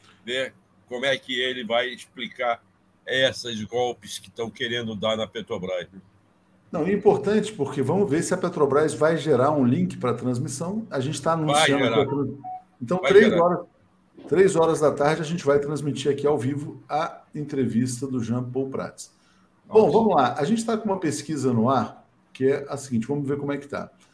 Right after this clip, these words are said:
Speaker 2: Se o Lula deve ou não demitir o Alexandre Silveira. Tem dois mil e quinhentos votos, mais ou menos, noventa e dois por cento dizendo que ele deve demitir e oito por cento dizendo que não, né? É, bom, a Gleisi Hoffmann, Paulo, concedeu uma entrevista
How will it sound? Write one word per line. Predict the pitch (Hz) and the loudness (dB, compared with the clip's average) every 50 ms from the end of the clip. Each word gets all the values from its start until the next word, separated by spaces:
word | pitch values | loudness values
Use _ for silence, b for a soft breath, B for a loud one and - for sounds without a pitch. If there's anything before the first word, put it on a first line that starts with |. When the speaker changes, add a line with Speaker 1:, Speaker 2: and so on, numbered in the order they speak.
| _ _ _ _ _ _ _ _ _ | _ _ _ _ _ _ _ _ _
Speaker 2:
Se | - - - | -12 -6 -2
o | 185 170 | 0 2
Lula | 180 208 202 190 | 4 6 6 6
deve | - 127 160 175 190 185 185 190 - - | 6 6 6 6 6 4 2 -2 -2 -2
ou | 180 160 151 | -2 0 0
não | 143 151 156 | 0 0 0
demitir | 151 160 156 156 143 - - - 156 | -2 -4 -4 -4 -6 -6 -4 -2 0
o | 151 | 0
Alexandre | 147 135 123 - - 143 143 143 143 139 | 0 -2 -4 -4 -4 -4 -4 -4 -6 -6
Silveira. | - - - 170 - 110 117 123 123 113 104 95 - | -6 -4 -4 -4 -2 0 2 4 4 4 4 2 0
Tem | - - 131 131 | -2 0 0 2
dois | 131 139 135 120 | 2 2 2 2
mil | 117 147 160 | 0 -2 -4
e | - | -4
quinhentos | - 143 135 131 131 127 | -2 -2 -2 0 -2 -2
votos, | - 120 135 156 156 - 143 | -2 0 0 0 0 -2 -4
mais | 135 127 117 123 | -4 -2 0 0
ou | 127 | 2
menos, | 123 135 156 170 - - - - _ _ _ _ _ _ _ _ _ _ - | 2 0 0 -2 -6 -8 -12 -16 _ _ _ _ _ _ _ _ _ _ -2
noventa | 135 139 131 - 156 170 - 165 | 2 2 2 2 2 0 0 -2
e | 151 | 0
dois | 131 131 139 135 139 | 2 2 2 2 0
por | - 139 135 - | -2 -4 -4 -4
cento | - - 139 135 135 127 | -2 -2 0 0 -2 -4
dizendo | 113 - - 123 123 120 | -6 -2 0 0 2 0
que | 120 123 | 0 0
ele | 113 110 | -2 0
deve | - - 131 151 151 139 131 | 2 4 4 4 4 4 4
demitir | 131 135 127 120 110 - - - 151 170 185 185 - _ _ _ | 4 4 6 4 4 2 -2 -6 -8 -8 -8 -10 -12 _ _ _
e | - 139 | -6 -4
oito | 143 147 139 147 | -2 -2 -4 -4
por | - - 131 - | -8 -10 -10 -8
cento | - - 135 135 135 135 | -6 -4 -4 -4 -6 -8
dizendo | 117 110 127 139 143 139 | -6 -4 -2 -2 -2 -2
que | 139 - - 175 | -6 -6 -2 0
não, | 139 135 131 110 92 - - - _ - | 2 2 2 2 0 -4 -10 -16 _ -18
né? | 117 139 - _ _ _ _ _ _ _ _ _ _ _ _ | -18 -18 -18 _ _ _ _ _ _ _ _ _ _ _ _
É, | - 117 123 127 131 131 135 135 - - - - | -2 0 2 4 4 2 2 0 -4 -10 -10 0
bom, | 131 190 208 - 131 117 110 - - - - | 4 6 6 6 6 4 2 0 -2 -6 -4
a | 151 147 147 143 139 139 135 135 131 127 123 120 | -2 0 2 2 2 2 0 0 0 0 -2 -2
Gleisi | 117 139 160 185 190 175 156 131 | -2 -2 0 0 0 0 -2 -2
Hoffmann, | 123 156 165 156 160 - 135 120 113 | 0 0 0 0 0 -2 -4 -6 -4
Paulo, | 110 117 107 104 107 | -2 -2 -2 -2 -2
concedeu | - - 123 127 - 131 120 131 135 | -4 -6 -8 -6 -4 -2 0 2 2
uma | 135 131 | 2 2
entrevista | 131 127 120 120 117 113 - 156 147 - - - - | 0 0 0 -2 -2 -2 -4 -6 -6 -8 -8 -10 -12